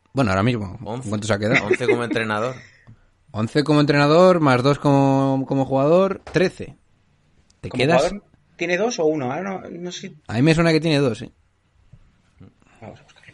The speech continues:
Speaker 1: Uno solo no.
Speaker 2: Y
Speaker 1: A mirarlo, pero me da, a mí me parece que uno solo no es.
Speaker 3: Sí, pero bueno,
Speaker 2: Bien.
Speaker 3: luego, eh, su carrera como, como
Speaker 1: Creo que en un par-,
Speaker 3: entrenador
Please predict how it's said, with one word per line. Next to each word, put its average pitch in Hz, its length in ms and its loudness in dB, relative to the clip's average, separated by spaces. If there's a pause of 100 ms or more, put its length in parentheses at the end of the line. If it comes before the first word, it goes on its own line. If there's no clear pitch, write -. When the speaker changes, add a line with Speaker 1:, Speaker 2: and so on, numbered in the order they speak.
(960)
Speaker 1:
Uno 190 240 6
solo 226 300 6
no. 185 240 0
Speaker 2:
Y - 240 0 (200)
Speaker 1:
A 113 140 -8
mirarlo, 131 440 0 (180)
pero 107 180 -4
me 110 140 -4
da, 123 80 -4
a - 20 -4 (180)
mí 117 120 -2
me 151 140 0
parece 151 280 0
que 139 80 -4
uno 151 160 -2
solo 147 220 -6
no 117 100 -6
es. - 220 -16 (480)
Speaker 3:
Sí, 131 80 -2
pero 117 160 0
bueno, 123 180 2
Speaker 2:
Bien. 107 100 0
Speaker 3:
luego, 120 560 2
eh, 113 240 -6
su - 160 -20
carrera 110 300 -2
como, 113 500 -2
como 117 280 -4
Speaker 1:
Creo 151 260 4
que 170 80 4
en 165 100 4
un 160 80 2
par-, 165 180 6
Speaker 3:
entrenador - 40 -4